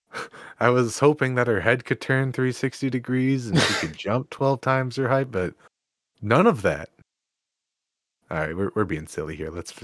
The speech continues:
Speaker 1: let's get back to, to the focus here. Uh, their forecast was that that was just one of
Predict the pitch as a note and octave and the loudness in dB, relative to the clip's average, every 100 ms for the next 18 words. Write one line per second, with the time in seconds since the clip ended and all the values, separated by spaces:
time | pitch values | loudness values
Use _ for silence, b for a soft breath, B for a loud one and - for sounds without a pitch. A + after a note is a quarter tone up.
0 | - G#2+ - F2 D#2+ D#2+ - D#2+ D#2+ - | -6 -6 -4 -4 -4 -6 -8 -12 -14 -18
1 | _ - - - D#2+ - - E2 E2 - | _ -16 -12 -10 -12 -12 -14 -12 -12 -16
2 | - _ _ - G#2 F#2+ D2 G#2+ C3+ - | -20 _ _ 0 4 4 2 2 2 4
3 | C3+ - C3+ C#3 - - G2+ F#2+ E2 D#2+ | 2 2 0 0 -8 -8 -2 -2 -2 -2
4 | D#2+ F#2 F2+ F2 - G2+ F2+ - | 0 -2 -2 -8 -6 -4 -4 -8